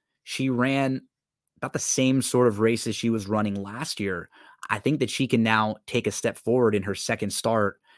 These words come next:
with this race under her belt and, and a little bit of fitness, overall, she's been a really consistent filly, and it, she just ran like a horse who needed the race. She sat third just off. She moved to the lead. She was just a little bit short. It was her first start since November the first. It was her first start since four,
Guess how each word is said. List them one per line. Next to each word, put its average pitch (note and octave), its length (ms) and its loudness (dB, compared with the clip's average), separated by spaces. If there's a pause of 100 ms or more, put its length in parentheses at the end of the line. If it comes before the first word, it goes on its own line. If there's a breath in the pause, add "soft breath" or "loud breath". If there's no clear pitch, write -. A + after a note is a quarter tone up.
(120 soft breath)
with G#2+ 160 -2
this A2 180 -2
race G#2+ 240 2
under G#2 200 0
her G2 80 -2
belt G#2+ 300 -2
and, G2+ 140 -2
and G#2+ 120 -2
a - 20 0
little G#2 200 2
bit G2 100 -2
of - 80 -12
fitness, - 580 -4 (360 loud breath)
overall, F3 540 6
she's B2+ 240 0
been G3+ 160 4
a A2+ 80 2
really G#2 380 0
consistent A2 600 -4
filly, A2 500 0 (140)
and G#2 520 2 (340 soft breath)
it, C3 220 -2
she F#3+ 120 -2
just C4 180 2
ran F#3 240 6
like E3 160 2
a C3 100 6
horse C#3+ 220 4
who C3 60 4
needed C#3 260 4
the G#2+ 80 2
race. F#2+ 240 -2
She - 140 -6
sat A2 340 -2
third A2 240 0
just A#2 240 -2
off. C3+ 200 -2
She - 140 -2
moved A2 300 2
to - 60 2
the C#3 80 0
lead. A2 280 -2
She - 120 -4
was B2 140 0
just B2 220 -2
a A#2+ 60 0
little A#2 200 0
bit B2 140 0
short. C3 400 2
It G2+ 60 -10
was G2 120 -4
her F#2+ 100 -4
first - 280 -2
start A2+ 280 0
since - 240 -4
November G#2+ 420 0
the F2+ 80 -6
first. C#3+ 400 -2
It G#2+ 60 -4
was F#2+ 100 -4
her F#2 100 -6
first G#2+ 300 -4
start G#2 280 0
since F#2 220 -10
four, C#3 440 2